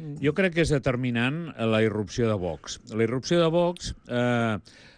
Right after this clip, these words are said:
Speaker 2: arrossegat els altres dos partits de la dreta, que s'han hagut de treure la careta, perquè, eh, Vox, eh, ha començat, doncs, aquesta campanya d'insults, mentides,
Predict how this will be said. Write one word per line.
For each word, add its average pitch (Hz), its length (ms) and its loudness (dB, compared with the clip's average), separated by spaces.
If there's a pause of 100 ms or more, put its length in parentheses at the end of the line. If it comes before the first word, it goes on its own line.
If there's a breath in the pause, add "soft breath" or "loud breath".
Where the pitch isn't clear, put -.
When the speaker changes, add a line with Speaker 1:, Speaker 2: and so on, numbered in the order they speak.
(100)
Speaker 2:
arrossegat 131 720 2
els 101 120 -2
altres 104 320 -4
dos 104 180 -4
partits 101 380 -4
de 98 80 -2
la 95 100 2
dreta, 113 560 -2
que 95 120 -8
s'han 95 200 -2
hagut 95 220 0
de 95 80 2
treure 95 300 2
la 90 120 0
careta, 98 440 -2 (240 loud breath)
perquè, 101 280 0 (240)
eh, 98 200 0
Vox, 127 500 0
eh, 107 260 2
ha 113 100 -2
començat, 110 520 0
doncs, 101 220 -2
aquesta 95 320 -2
campanya 98 540 0
d'insults, 95 1300 0
mentides, 110 960 0